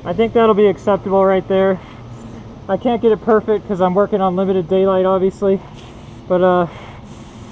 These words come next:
let's begin. A little bit of clear coat. Uh, I don't even know how to start on this.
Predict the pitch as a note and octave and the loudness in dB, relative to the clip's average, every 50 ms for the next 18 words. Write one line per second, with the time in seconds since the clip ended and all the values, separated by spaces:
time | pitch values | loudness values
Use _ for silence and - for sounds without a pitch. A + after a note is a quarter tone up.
0 | - - - - - - - - - - A3+ G#3+ A3+ A#3+ A3+ F#3+ - - - - | -18 -18 -18 -18 -8 -4 -4 -4 -4 -2 -2 2 4 4 4 4 2 -2 -12 -16
1 | - - - - - - - - - - - - - - - - - - - - | -16 -16 -16 -18 -18 -18 -18 -18 -18 -18 -18 -20 -20 -20 -20 -20 -20 -20 -18 -12
2 | - F3 F3+ F3+ G3 F#3+ F#3 - - A#3 G#3 F3+ - - F3+ E3 E3 - - - | -8 -4 -2 0 2 0 0 2 2 2 2 2 0 0 -2 0 -2 -4 -8 -14
3 | - - - - - - - - - - - - - - - - - D#3 E3 D#3 | -20 -18 -20 -20 -20 -20 -20 -18 -18 -18 -18 -16 -16 -18 -16 -14 -10 -8 -6 -4
4 | D#3+ D#3 D#3 E3+ F3+ E3+ E3 D#3+ D#3 E3+ E3 D#3 F3 E3 D#3 D#3 - - F#3 E3 | -2 -2 -2 -2 -2 -2 -2 -2 -2 -2 -2 -2 -2 -4 -4 -4 -4 -2 0 0
5 | D#3 C#3+ C3+ B2+ C3+ C3 A#2+ - - | 0 -2 -2 -4 -8 -8 -10 -12 -16